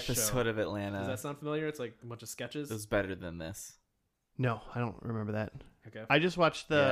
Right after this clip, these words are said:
Speaker 1: Yeah.
Speaker 3: I just watched the
Speaker 2: Wasn't
Speaker 3: ep-
Speaker 2: very
Speaker 1: Yeah, that,
Speaker 2: memorable then.
Speaker 1: that show starts to get
Speaker 3: <laughs>
Speaker 1: weird
Speaker 3: Well,
Speaker 1: around then.
Speaker 3: we, I watched season one and we took a really long break before we started watching season two, and I'm in season two of Atlanta right now.
Speaker 2: And then number sixteen was the dinner party episode of The Office.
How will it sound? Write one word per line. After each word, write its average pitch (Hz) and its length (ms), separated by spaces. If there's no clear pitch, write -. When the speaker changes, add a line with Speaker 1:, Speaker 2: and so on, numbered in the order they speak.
Speaker 1:
Yeah. - 80
Speaker 3:
I 151 60
just 151 140
watched 147 160
the 127 60
Speaker 2:
Wasn't 147 180
Speaker 3:
ep- - 20
Speaker 2:
very 175 220
Speaker 1:
Yeah, 120 100
that, 123 80
Speaker 2:
memorable 127 260
then. 110 120
Speaker 1:
that 123 100
show 143 340
starts 143 300
to 135 60
get 104 200
Speaker 3:
<laughs> - 20
Speaker 1:
weird 117 260
Speaker 3:
Well, 180 140
Speaker 1:
around 104 220
then. 101 300
Speaker 3:
we, 185 220
I 147 100
watched 196 240
season 185 260
one 165 160
and 143 120
we 135 100
took 143 180
a 131 60
really 127 260
long 120 280
break 117 300
before 110 320
we 107 300
started 123 260
watching 117 300
season 151 320
two, 160 300
and 135 100
I'm 131 120
in 127 240
season 107 280
two 107 240
of 98 100
Atlanta - 360
right 64 140
now. - 180
Speaker 2:
And 131 80
then 135 160
number 147 200
sixteen 147 600
was 117 240
the 117 80
dinner 123 300
party 117 320
episode 107 300
of 101 100
The 104 140
Office. - 580